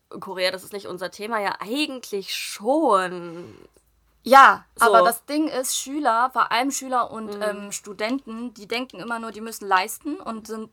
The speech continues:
Speaker 2: müssen nur gut in der Schule sein. Vor allem die in der normalen Schu-, also so, äh, Oberschule und so
Speaker 1: Mhm.
Speaker 2: und nicht Uni und sowas.
Speaker 1: Mhm.
Speaker 2: Uni natürlich auch, aber die normalen Schulen, da sind die so, ja, ähm,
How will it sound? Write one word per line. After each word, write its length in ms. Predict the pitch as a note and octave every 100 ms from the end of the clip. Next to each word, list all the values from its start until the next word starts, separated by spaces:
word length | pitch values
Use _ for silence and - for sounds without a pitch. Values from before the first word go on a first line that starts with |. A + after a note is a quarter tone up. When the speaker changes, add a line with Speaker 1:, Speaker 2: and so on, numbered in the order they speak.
| _
Speaker 2:
müssen 420 | A3+ A#3 A#3 A#3
nur 240 | A#3+ B3 A#3+
gut 180 | C#4
in 100 | -
der 120 | A3+ G#3
Schule 320 | - D4 G#3+
sein. 360 | F3 F3 A3
Vor 180 | C4+ G#3+
allem 280 | G3+ G#3+ A3+
die 140 | F3+ F#3
in 80 |
der 80 | F3+
normalen 360 | E3+ D#3+ D#3 D#3
Schu-, 200 | - F#3+
also 200 | F3+ D#3
so, 240 | - - -
äh, 140 | - -
Oberschule 440 | D#3+ E3 E3+ E3
und 120 | G#3+
so 60 | G3+
Speaker 1:
Mhm. 180 | F3+ F3+
Speaker 2:
und 80 | F3+
nicht 240 | E3+ - _ _ _ _ F3+ -
Uni 180 | - G3
und 120 | G3 F#3+
sowas. 240 | G3+ G3 -
Speaker 1:
Mhm. 260 | F#3+ F3+
Speaker 2:
Uni 160 | F3+ F3
natürlich 300 | D#3+ D#3+ D#3
auch, 140 | A#3 -
aber 320 | F#3+ F#3 F#3 F3+ -
die 80 | G3
normalen 340 | F3+ E3+ F3
Schulen, 340 | E3+ G#3 A3+ A3+
da 180 | F#3+ F3
sind 280 | G3 F#3+
die 140 | F#3+ F#3
so, 280 | F#3+ F#3+ F#3+ - -
ja, 320 | - G#3 G#3 -
ähm, 360 | G3 F#3+ G3